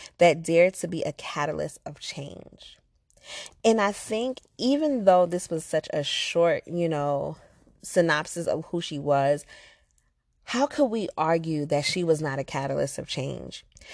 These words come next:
She was born in a time where Jim Crow is raving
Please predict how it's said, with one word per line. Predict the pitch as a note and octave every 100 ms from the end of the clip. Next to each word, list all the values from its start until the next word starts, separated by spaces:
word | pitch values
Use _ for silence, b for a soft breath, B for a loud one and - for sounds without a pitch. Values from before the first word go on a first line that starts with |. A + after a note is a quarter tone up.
| B B B
She | - C4
was | C4 G3
born | F3+ G#3 A#3 B3
in | F#3+
a | F3
time | - - F#3 E3+ D#3+
where | D3
Jim | D3 E3+ F#3+
Crow | - - E3+ -
is | D3+ E3
raving | D#3 D3 D3+ D3+ C#3